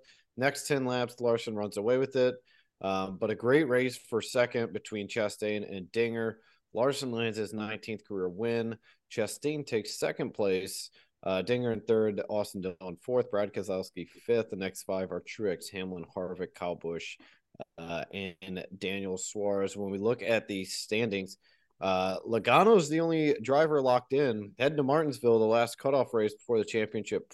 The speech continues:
four, uh, in Phoenix. It's Chastain, Elliott, and Byron would be the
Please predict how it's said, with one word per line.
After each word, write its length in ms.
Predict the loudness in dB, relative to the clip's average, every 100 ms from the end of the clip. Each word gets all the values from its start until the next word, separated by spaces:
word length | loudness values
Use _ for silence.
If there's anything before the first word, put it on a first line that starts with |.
| -2
four, 520 | 2 6 6 4 -2 -8 -20 _ -2
uh, 440 | 0 2 0 0 -2
in 180 | -4 -6
Phoenix. 640 | -2 0 2 0 -2 -12 -10
It's 260 | -10 -8 -8
Chastain, 840 | 0 0 0 0 2 2 0 -2 -8 _ _ 0
Elliott, 520 | 2 4 4 4 2 -6 _ _ -10
and 260 | -6 -6 0
Byron 580 | 2 4 2 0 -2 -6 -12 _ -4
would 140 | -2
be 140 | 0 -2
the 160 | -2